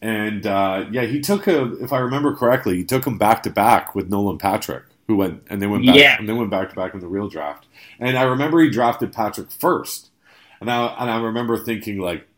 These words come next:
Speaker 1: "Oh, like, I didn't like that very much." 'Cause it's, Patrick might be, like, a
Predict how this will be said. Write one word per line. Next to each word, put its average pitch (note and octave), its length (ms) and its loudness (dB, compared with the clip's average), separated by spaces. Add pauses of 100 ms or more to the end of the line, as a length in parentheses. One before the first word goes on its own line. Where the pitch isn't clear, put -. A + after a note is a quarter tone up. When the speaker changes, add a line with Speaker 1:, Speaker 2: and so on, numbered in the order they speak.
Speaker 1:
"Oh, G2+ 480 -2
like, F2+ 200 -8
I F#2 60 -4
didn't G2 280 -4
like F2+ 240 -8
that D#2 240 -10
very F2+ 200 -8
much." - 520 -16
'Cause F2+ 180 -8
it's, F#2 200 -6
Patrick F#2+ 440 -6
might F#2 160 -6
be, F2+ 120 -4
like, E2 200 -8
a D2 120 -14